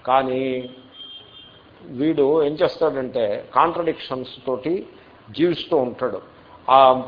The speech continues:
కలెక్టివ్ మైండ్ ప్యాటర్న్స్ని విధులు పెట్టకుండా పట్టుకుని వేలాడుతూ ఉంటాడు. ఎప్పుడైతే అలాగా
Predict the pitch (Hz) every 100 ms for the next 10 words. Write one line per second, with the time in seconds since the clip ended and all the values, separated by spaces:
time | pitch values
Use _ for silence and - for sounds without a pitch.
0 | - 170 175 185 160 151 170 156 160 170
1 | 170 160 175 160 151 175 180 180 175 180
2 | 180 165 160 170 185 175 165 170 170 170
3 | 156 117 110 - - - - - - -
4 | 139 156 208 214 220 202 190 196 143 143
5 | -